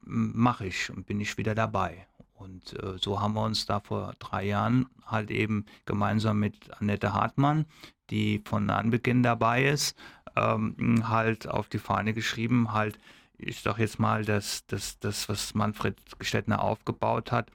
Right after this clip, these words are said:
halt fortzuführen, ähm, und möglichst lange halt eben dann, äh, auch Hochleistungssport in der erste Bundesliga in Grenzau im Brexbachtal halt zu zeigen. Und, äh, da sind wir jetzt die drei Jahre dran und, ähm,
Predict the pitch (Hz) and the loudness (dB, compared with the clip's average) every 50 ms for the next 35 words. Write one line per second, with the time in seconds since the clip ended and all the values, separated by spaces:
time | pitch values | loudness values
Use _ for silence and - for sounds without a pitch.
0 | _ - _ - - - 104 - - - 104 104 104 - - 123 - - - 147 | _ -20 _ -8 -4 -4 -4 -4 -4 -2 -2 -2 -2 -2 -4 -4 -4 0 0 2
1 | 156 165 175 180 180 - _ _ _ _ _ _ _ - - - 117 117 113 113 | 2 4 4 4 2 0 _ _ _ _ _ _ _ -18 -6 -4 0 2 2 2
2 | 110 110 110 - - - 113 107 110 113 - - 110 107 107 - - - 113 - | 2 0 -2 -6 -4 -2 0 2 2 2 0 0 0 -2 -2 -2 -4 -8 -8 -8
3 | - - - 104 104 101 101 107 113 113 107 110 113 110 107 - - 104 104 110 | -8 -12 -8 -6 -4 -2 -2 0 0 0 0 0 -2 -2 -2 -4 -4 -2 -2 -2
4 | 110 107 104 104 110 113 113 117 - - - - 113 110 107 104 104 104 - _ | -2 -2 -2 -2 0 -2 -2 -4 -8 -12 -6 -4 -2 0 0 -2 -4 -6 -8 _
5 | _ - 113 104 - - 113 113 - - 117 113 110 - - 120 - - - - | _ -6 -6 -6 -4 -2 -2 -2 -2 0 -2 -2 -2 0 -2 -2 -2 -2 -4 -2
6 | 120 117 117 - 110 101 - - 101 - - 98 101 101 98 104 110 110 - - | -2 -2 0 -2 -4 -4 -2 -2 -4 -4 -6 -10 -6 -4 -2 -2 -2 -2 -4 -8
7 | 110 120 113 113 110 107 101 - - 92 95 98 - - 113 110 110 107 107 104 | -4 -2 -2 -2 -2 -4 -6 -6 -6 -8 -8 -6 -4 -2 -2 0 0 -2 -2 -4
8 | 101 - - 101 - - - - 107 104 - - - 107 104 107 110 107 - _ | -6 -6 -8 -8 -8 -8 -6 -6 -6 -6 -6 -8 -8 -6 -4 -4 -4 -6 -8 _
9 | - _ _ _ _ _ - 110 107 101 - - 113 104 - - - 107 104 101 | -20 _ _ _ _ _ -2 0 0 0 -2 -4 -8 -6 -6 -2 0 2 2 2
10 | 101 95 95 92 92 92 90 - 90 90 92 90 90 90 - - - - - 101 | 2 0 -2 -4 -8 -8 -8 -8 -10 -10 -10 -10 -12 -14 -14 -10 -8 -6 -6 -6
11 | 95 92 92 90 - _ - - - - - - - 107 107 104 107 120 131 135 | -6 -6 -8 -10 -12 _ -20 -20 -18 -18 -14 -4 0 2 2 4 6 6 4 6
12 | - 147 143 143 135 135 131 - - - 131 123 - 120 117 117 117 117 117 117 | 6 4 6 6 6 4 2 -2 -2 2 2 2 2 2 2 4 4 4 4 4
13 | 113 110 104 - 104 113 127 151 175 190 185 165 135 123 120 113 - - - 117 | 2 2 0 0 2 2 4 4 4 4 4 4 6 6 6 6 4 2 2 4
14 | 120 117 117 113 110 104 | 4 6 6 4 4 2